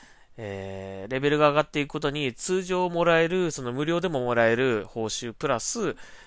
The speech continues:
えー、有料のその課金をしたユーザーがもらえるもう一個の報酬っていうものがあって、それをずーっとこうレベルが上がっていくことにこう、その二個ずつもらで-、もらえるんですね、報酬がね。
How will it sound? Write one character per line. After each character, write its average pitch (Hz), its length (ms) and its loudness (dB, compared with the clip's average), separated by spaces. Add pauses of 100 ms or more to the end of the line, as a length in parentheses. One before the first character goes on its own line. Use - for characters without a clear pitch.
(120)
え 87 960 -4
ー、 - 40 -12
有 139 200 0
料 135 680 2 (1400)
の 139 320 0
そ 117 120 -12
の 104 60 -10
課 107 160 -6
金 131 320 -4
を 127 60 -2
し - 100 -4
た 127 220 4
ユ 123 240 0
ー 127 40 -2
ザ 131 160 0 (640)
ー 117 40 -10
が 160 120 2
も 123 140 0
ら 117 120 6
え 120 100 4
る 135 140 0
も 165 140 0
う 233 40 2
一 220 120 -4
個 113 120 -2
の 92 140 -6 (220)
報 - 160 -2
酬 107 240 -4
っ 98 40 -8
て - 140 -12
い - 20 -6
う - 20 -8
も 98 80 -16
の 92 100 -10
が 80 100 -12
あ 78 40 -12
っ 80 40 -14
て、 87 360 -12 (500)
そ - 100 -8
れ 208 80 2
を 202 80 2
ず 170 140 -2
ー 196 100 4
っ 175 40 0
と 175 100 -8
こ - 60 2
う - 20 4
レ 135 120 6
ベ 151 100 6
ル 151 80 8
が 135 140 10
上 127 40 6
が 131 60 4
っ 131 40 0
て 135 120 -4
い - 20 -6
く 127 40 -10
こ 131 120 -6
と 123 80 0
に 85 100 -12
こ - 360 -18
う、 - 240 -20
そ 107 120 -14
の 85 80 -14
二 127 140 -6
個 190 140 4
ず 196 100 2
つ 117 100 -4
も 87 100 -6
ら 90 120 -4
で-、 87 240 -10
も 101 80 -10
ら 92 100 -2
え 90 60 -4
る 78 80 -14
ん - 20 -20
で 73 60 -20
す - 120 -12
ね、 180 80 -10
報 107 140 -12
酬 87 220 -12
が 85 100 -12
ね。 117 140 -16